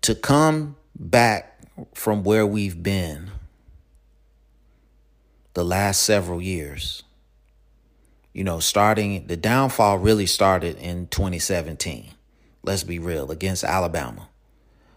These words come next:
when we got smoked, um, in that game.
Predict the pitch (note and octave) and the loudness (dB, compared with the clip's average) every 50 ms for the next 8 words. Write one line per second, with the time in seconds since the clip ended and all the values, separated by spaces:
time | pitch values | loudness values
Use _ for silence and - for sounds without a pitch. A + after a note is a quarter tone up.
0 | _ - - F#2 F#2 F#2 F2+ F#2+ F2+ F2 - - - G2+ G2+ F#2+ E2+ - - - | _ -6 -4 -2 -2 0 0 0 0 0 0 -2 0 0 0 0 0 -2 -4 -8
1 | - - - _ _ _ _ _ _ _ _ _ _ _ _ _ _ _ _ _ | -20 -20 -20 _ _ _ _ _ _ _ _ _ _ _ _ _ _ _ _ _
2 | _ _ _ _ _ _ _ _ _ _ _ - - D2 D#2+ D#2+ D#2 D#2 D2 C#2 | _ _ _ _ _ _ _ _ _ _ _ -12 -8 -6 -6 -6 -6 -6 -8 -10
3 | C#2+ D#2+ - _ _ _ _ - - G2 F#2+ F#2+ F2+ E2+ D2 - - B1 A#1 A#1+ | -12 -14 -18 _ _ _ _ -6 -2 -2 0 0 0 -2 -2 -4 -8 -10 -10 -12
4 | - | -16